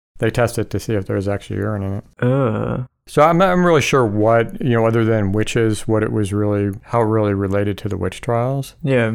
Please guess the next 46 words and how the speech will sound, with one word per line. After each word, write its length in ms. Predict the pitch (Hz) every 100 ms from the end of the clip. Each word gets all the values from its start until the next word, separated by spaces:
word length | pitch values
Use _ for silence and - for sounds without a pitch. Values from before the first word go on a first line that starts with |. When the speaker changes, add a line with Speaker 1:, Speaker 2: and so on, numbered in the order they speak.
| 123 -
Speaker 1:
Because, 380 | 113 120 110 104
again, 240 | 110 110
they 100 | 104
didn't, 380 | 101 107 110 113
they 100 | 104
haven't 220 | 107 101
found 240 | 110 107
that 100 | 104
many 240 | 104 104 107
in 140 | 101
the 80 | 95
States. 480 | - 104 104 113 -
It's 180 | 104 117
more 140 | 113
commonly 1000 | - 110 107 107 104 104 101 101 101 -
found 560 | - 110 101 104 101 98
in, 760 | - 101 98 98 98 98 92 - -
in 160 | 104
the 80 | 92
U 100 | 98
K 260 | - 104 101
area. 380 | 104 107 113 117 _
Speaker 2:
Yeah. 280 | 135 127 110 123 _ _
Speaker 1:
Other 200 | 139 147 135
items 240 | 127 120
that 100 | 120
have 140 | 110 107
been 180 | 110
found, 400 | 117 113 110 110
speaking 400 | 101 - 113 113
of, 260 | 107 104 95
uh, 300 | 117 104 101
finding 460 | - 117 107 107 98
things 260 | 110 104
in 100 | 107
renovation, 520 | 107 104 104 101 110
other 100 | 110
things 280 | 104 120 110
that 100 | 113
have 80 | 101
been 80 | 98
found 320 | 120 107 101
hidden 240 | 95 107
in 100 | 104
homes, 540 | 90 107 104 101 98 -
uh, 420 | 160 107 104